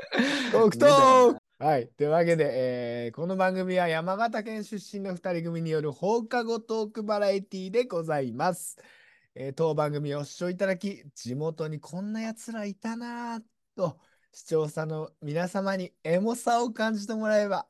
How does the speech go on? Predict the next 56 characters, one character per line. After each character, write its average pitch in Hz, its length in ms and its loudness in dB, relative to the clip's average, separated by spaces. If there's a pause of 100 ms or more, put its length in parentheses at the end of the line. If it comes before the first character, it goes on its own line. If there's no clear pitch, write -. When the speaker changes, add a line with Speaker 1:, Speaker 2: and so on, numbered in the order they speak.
Speaker 2:
そ 151 220 -8
ん 165 140 -6
な 165 140 0
配 175 220 0
信 202 280 -6
を 220 140 -4
Speaker 1:
か - 260 -6
ん-、 95 100 -4
か - 20 -14
ん-、 - 60 -12
Speaker 2:
目 160 120 -4
指 165 140 -2
し- - 60 2
Speaker 1:
視 - 0 -
聴 - 140 6
者。 - 260 -4 (460)
Speaker 2:
<laughs> 190 2000 2 (3500)
お 165 60 0
い、 - 100 4
Speaker 1:
調 185 100 6
子 170 40 -2
い - 20 -6
い。 143 40 -12
Speaker 2:
バ-、 208 380 4 (400)
バ 190 260 6
レ 220 140 6
て 214 160 6
ね 208 200 4
え 226 60 6
と 214 120 4
思 202 160 -2
っ 202 40 -8
た 175 140 -8
の 120 80 -10
よ、 - 180 -8
俺、 233 120 0 (300)
今。 123 220 -8 (160)
Speaker 1:
<laughs> 262 440 2
バ 120 200 4
レ 170 160 6
て 170 160 0
ん 127 100 2
の。 107 60 -4 (500)
匂 160 320 6
い 214 40 6
嗅 202 200 4
い 190 40 4
で 196 80 4
ん 185 60 2
の 131 160 -2
全 156 240 0
部 113 60 -10
バ 120 140 0
レ 156 120 4
だ 175 180 0
ね。 117 160 -6